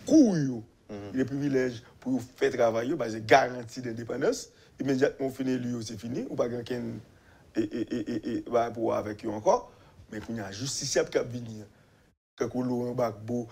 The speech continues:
Speaker 1: kakou tout le monde qui était, qui, qui était président, chef d'État, Slobodan Milosevic, même si c'est pas dans le coup pénal, c'était, il était fait un tribunal spécial pour lui, avant la création du tribunal là,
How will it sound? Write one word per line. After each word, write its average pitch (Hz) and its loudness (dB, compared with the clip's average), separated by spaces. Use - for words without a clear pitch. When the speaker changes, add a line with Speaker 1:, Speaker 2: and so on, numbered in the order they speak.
Speaker 1:
kakou 143 -4
tout 160 -6
le 160 -4
monde 143 0
qui 127 -6
était, 139 0
qui, 139 -4
qui 135 0
était 135 0
président, 139 0
chef 123 -2
d'État, 131 0
Slobodan 139 0
Milosevic, 127 -4
même 120 2
si 120 -8
c'est 107 -4
pas - -4
dans 101 -6
le - -10
coup - -14
pénal, 110 -2
c'était, 110 -4
il 117 0
était 117 -4
fait 110 -6
un 110 -4
tribunal 113 -6
spécial 117 -4
pour 110 -4
lui, 110 0
avant - -2
la 107 -6
création 113 -4
du 110 -6
tribunal 120 -4
là, 170 2